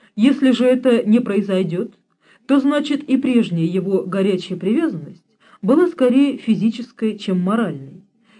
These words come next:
и при своей легковесности всё равно бы со временем исчезла. Несчастья такого рода часто подстерегают нас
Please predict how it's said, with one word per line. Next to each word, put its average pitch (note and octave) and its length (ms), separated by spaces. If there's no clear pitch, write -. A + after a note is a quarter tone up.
и A#3 60
при A3 160
своей G3+ 480
легковесности F3 1040
всё F4 240
равно D#4+ 340
бы A#3+ 120
со G3+ 140
временем F3 560
исчезла. D3 680
Несчастья G#3 640
такого G3 380
рода - 400
часто C#4+ 460
подстерегают A#3 720
нас A3 220